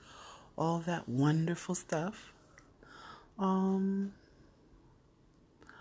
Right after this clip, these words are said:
unfortunately, we got some bad news today that Doris Day has passed away at the age of ninety-seven,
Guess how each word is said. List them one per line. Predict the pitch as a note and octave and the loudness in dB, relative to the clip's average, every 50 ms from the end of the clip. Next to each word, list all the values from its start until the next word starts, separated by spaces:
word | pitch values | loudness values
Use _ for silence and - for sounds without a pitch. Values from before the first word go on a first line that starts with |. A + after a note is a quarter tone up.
| - - - - - - - - - - - - - - | -20 -20 -20 -18 -18 -18 -18 -18 -20 -20 -20 -16 -6 0
unfortunately, | - F3+ F3 F3 - - - G3 G3+ G#3 G#3 - - G3+ G3 F#3+ - F#3+ G#3 G#3 G#3 G#3 | 4 4 4 4 2 0 2 4 4 4 4 4 4 4 4 4 4 6 8 8 8 8
we | G3+ F3+ F3 | 6 4 2
got | - F3+ F3 E3 - - - | 2 -2 -6 -6 -6 -6 -6
some | E3 D#3+ D#3+ | -4 -2 -2
bad | D#3 D#3 D#3 D#3 D#3 E3 | 0 0 0 0 0 0
news | E3+ E3+ E3+ E3+ F3 F3 - | 0 0 0 -2 -2 -4 -6
today | - - F3+ F3+ F#3 F#3 G3 G3 | -4 -2 -2 0 2 2 4 2
that | F#3+ E3 D#3 D3+ D3+ C#3+ - | 2 2 0 -2 -2 -4 -2
Doris | - D3+ D#3 D#3+ E3 D#3+ - | -2 0 2 2 2 0 0
Day | - - E3 F3 | 0 0 2 2
has | F3+ D#3+ D#3 C3 C3 B2+ - | 2 2 2 0 0 -2 -4
passed | - - - - C#3+ C3 C3+ - - - | -6 -4 -2 0 0 0 -2 -2 -4 0
away | - C#3 C#3 C#3 D3 D#3+ E3 | 2 2 4 4 4 2 2
at | D3 C#3+ | 0 0
the | C#3 C#3 C3+ C3 | -2 0 0 2
age | C3 B2+ B2+ C3 | 2 0 0 0
of | B2+ C3 | 2 4
ninety-seven, | B2+ B2+ B2+ B2+ B2+ C3 C#3 - - - C#3 C#3+ D3 E3 F#3 G3+ G#3+ G#3+ | 4 6 6 6 4 4 0 -4 0 2 2 2 4 2 2 2 2 0